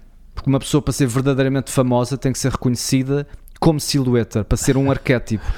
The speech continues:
Speaker 1: O Michael Jackson tem aquilo, aquela pose.
Speaker 2: Pois é.
Speaker 1: O Michael Jordan tem a pose das pernas, ahm,
Speaker 2: Pois é, pois é.
Speaker 1: abertas. O Queen é uma silhueta.
Speaker 2: Claro.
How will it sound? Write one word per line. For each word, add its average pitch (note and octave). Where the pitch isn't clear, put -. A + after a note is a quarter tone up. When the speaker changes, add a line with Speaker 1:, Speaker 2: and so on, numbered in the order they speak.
Speaker 1:
O A2+
Michael C3
Jackson C3
tem C3
aquilo, B2+
aquela G#2+
pose. G2
Speaker 2:
Pois F2+
é. F#2+
Speaker 1:
O -
Michael B2+
Jordan C#3
tem C3+
a C3
pose B2
das A2
pernas, B2
ahm, A#2
Speaker 2:
Pois G2+
é, A#2
pois -
é. C3
Speaker 1:
abertas. A2
O A#2+
Queen C3
é G2
uma G#2
silhueta. C#3
Speaker 2:
Claro. E2+